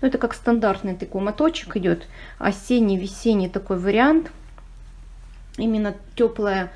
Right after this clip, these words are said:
зима, вот прям межсезонье. А, так, а, также она подойдет для вязания теплых вещей, шапок, шарфов, свитеров, жакетов, перчаток, рукавичек.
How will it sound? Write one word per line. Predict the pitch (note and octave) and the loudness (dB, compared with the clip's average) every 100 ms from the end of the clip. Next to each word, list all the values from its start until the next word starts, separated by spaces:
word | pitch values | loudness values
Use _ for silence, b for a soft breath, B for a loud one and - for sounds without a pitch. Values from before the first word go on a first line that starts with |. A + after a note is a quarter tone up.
| B B B | B B B
зима, | G3 F#3+ A3 B3 - | -6 -2 2 2 2
вот | A3+ A3+ | 2 0
прям | A#3 A3 - | 0 0 -2
межсезонье. | G#3+ B3 - A#3 A3 G#3 G3 F#3 F3+ F#3 - - - B B B B B | -2 -2 -4 -4 -2 0 0 0 -2 -4 -10 -18 -20 B B B B B
А, | G3+ G#3 G3+ G3+ | 2 2 0 2
так, | B3 A#3 | 2 4
а, | G#3 G3+ G3+ | 2 2 0
также | B3+ A#3+ G#3 G#3+ | 2 2 2 0
она | G3+ G3+ | 0 0
подойдет | G#3+ A3+ A3+ | 0 2 2
для | F#3+ G#3+ | 2 2
вязания | A#3 A3 A3+ G3+ G3 | 4 6 6 6 2
теплых | G3 C4+ D#4 C#4+ C4 B3+ | 2 4 4 4 2 2
вещей, | A#3+ - - B3+ A#3 | -2 0 0 2 2
шапок, | A#3 - B3 C#4 C#4+ B3 A3 - B B B | 0 2 6 6 6 4 4 0 B B B
шарфов, | - A#3+ B3 C4+ C4+ - A3 | 0 6 8 8 4 0 -2
свитеров, | - G#3+ G#3+ G#3+ G#3 B3+ C4+ C4+ - - - | -2 -10 -4 2 4 6 6 4 0 -10 -6
жакетов, | G3 A3 A3 A#3+ C4+ C4+ G3 G3 | 0 0 0 2 4 4 -2 -2
перчаток, | A#3+ A#3 - A#3+ B3+ B3+ G#3+ G3+ | -4 -4 -2 0 2 0 -4 -4
рукавичек. | A#3 A3+ A3+ G#3 B3+ C4 - G#3+ F#3+ | -6 -2 -4 0 2 2 0 -6 -6